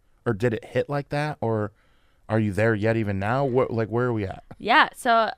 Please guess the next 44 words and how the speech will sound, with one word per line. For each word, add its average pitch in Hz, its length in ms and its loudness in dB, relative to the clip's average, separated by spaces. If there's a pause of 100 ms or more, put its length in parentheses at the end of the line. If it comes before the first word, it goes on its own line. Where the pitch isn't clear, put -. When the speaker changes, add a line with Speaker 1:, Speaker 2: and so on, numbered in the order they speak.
(140)
Speaker 2:
I 226 440 -6 (120)
grew 226 200 -6
up 185 160 -8
dancing 202 520 -8
my 165 120 -12
whole 165 180 -10
life. 170 420 -14 (460)
Like, - 360 -12 (720)
that's 220 220 -2
what 220 80 -4
I 190 80 0
was 185 160 -6
doing. 175 320 -12
I - 60 -12
was 170 120 -14
dancing. 226 520 -4
I 180 80 -8
was 175 120 -12
in, 170 240 -12 (1160)
spending 247 300 -2
my 220 100 -6
summers 208 400 -8
in 190 100 -10
New 190 80 -8
York 214 200 -4
and 196 120 -12
Chicago, 190 680 -6
just 180 240 -14
getting 190 240 -8
as 180 100 -10
much 190 280 -10
experience 185 560 -16
as 196 80 -18
I 185 80 -14
possibly 190 360 -14
could. 202 220 -6
I 190 60 -4
grew 190 160 -8
up 190 80 -6
at 185 100 -8
the 185 60 -6
Fort 175 220 -12
Wayne 160 160 -12
Ballet. 233 680 -2